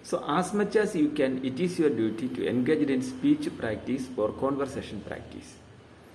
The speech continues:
Then you realize this language. You realize what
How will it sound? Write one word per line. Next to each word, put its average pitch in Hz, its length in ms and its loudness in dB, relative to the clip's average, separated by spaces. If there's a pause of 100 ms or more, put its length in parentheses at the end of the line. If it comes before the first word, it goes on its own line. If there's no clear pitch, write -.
(340)
Then 151 200 6
you 175 240 6
realize 175 880 2 (280)
this 127 300 0
language. 95 460 -4 (560)
You 180 160 8
realize 180 500 6 (260)
what 139 300 0